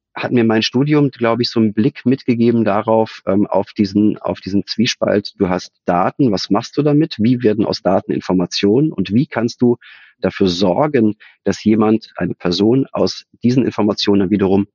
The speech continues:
Wissen schöpfen kann? Das ist ja kein Automatismus, ne? Also, ähm, als ich angefangen habe zu studieren, gab's noch, äh, die Diskussion in der künstlichen Intelligenz über Expertensysteme und all diese Dinge, die wir dann mittlerweile alle ad acta gelegt haben.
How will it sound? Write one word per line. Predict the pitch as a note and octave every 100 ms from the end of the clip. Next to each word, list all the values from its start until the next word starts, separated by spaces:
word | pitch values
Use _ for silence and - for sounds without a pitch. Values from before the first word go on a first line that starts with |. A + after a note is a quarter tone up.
| _
Wissen | F#2+ A#2 - E2+
schöpfen | - - -
kann? | - C#2+ - - - -
Das | -
ist |
ja | F2
kein | - F2+
Automatismus, | E2 F#2+ G2 - A2 F2 - -
ne? | A#2
Also, | G2 F#2+ F#2+ - - - - -
ähm, | F#2+ G2 G2 -
als | G2 C3+
ich | B2+
angefangen | A#2+ A#2+ A2+
habe | A2+
zu | -
studieren, | - F#2 A2 A#2+
gab's | G#2+ G2+ - -
noch, | G#2 -
äh, | F#2 F2+
die | G#2
Diskussion | G2 - F#2+ - G#2+ A2+ A2
in | - F#2+
der | F#2
künstlichen | - G#2+ - F#2+ -
Intelligenz | G2 - F#2+ F#2+ G#2 A2 -
über | F#2+ -
Expertensysteme | - - G2+ A2+ A#2 G#2+ - - G#2 A2
und | F#2 -
all | F#2
diese | F#2 F#2+
Dinge, | G2+ G2+
die | F#2
wir | F2+
dann | F#2+
mittlerweile | G2 F#2+ F#2+ F#2+ -
alle | G2+ G#2 - - -
ad | -
acta | - - G#2
gelegt | G2+ G2+ -
haben. | G2 G#2